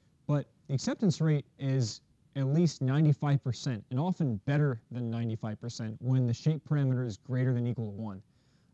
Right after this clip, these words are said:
The rate parameter doesn't matter because you can just divide the observations by your rate parameter to, to either divide or multiply by the rate parameter to get, um, to sample from, you know, gamma distributions of different rate parameters. So I'm not gonna go through that.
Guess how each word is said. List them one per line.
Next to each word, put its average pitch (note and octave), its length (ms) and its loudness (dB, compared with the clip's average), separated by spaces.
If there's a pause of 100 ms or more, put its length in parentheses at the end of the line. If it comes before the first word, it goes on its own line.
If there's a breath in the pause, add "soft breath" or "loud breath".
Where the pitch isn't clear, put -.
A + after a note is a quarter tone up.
The A#2 40 -6
rate E3+ 200 0
parameter G3+ 360 0
doesn't E3 280 2
matter D3 260 0
because B2+ 380 -2
you A#2 60 -2
can C3 120 -2
just A#2 220 -4
divide G#2+ 500 -4 (520 soft breath)
the A#2+ 100 -2
observations A2 720 -4
by G2 340 -6
your G2+ 200 -8
rate A2 260 -8
parameter G#2 640 -6 (160)
to, - 60 -14
to G2 240 -10 (200)
either A2+ 320 -6
divide C#3+ 360 -4
or D#3+ 80 -2
multiply C3 500 -6
by G#2 180 -8
the G#2 80 -8
rate A2+ 280 -6
parameter G#2 400 -6
to G#2 60 -6
get, G#2 200 -6 (640 soft breath)
um, G2 340 -6 (760)
to C#3+ 100 2
sample C3+ 400 2
from, A2 400 -4 (100)
you A#2+ 100 -4
know, G#2 120 -8 (180)
gamma D3 240 2
distributions A#2+ 640 -2
of G#2+ 140 -10
different G#2 260 -12
rate G2 160 -12
parameters. G2 340 -12
So C#3+ 80 -6
I'm C#3 60 -4
not - 140 -6
gonna B2 120 -8
go A2 120 -8
through A2 140 -14
that. G#2+ 200 -10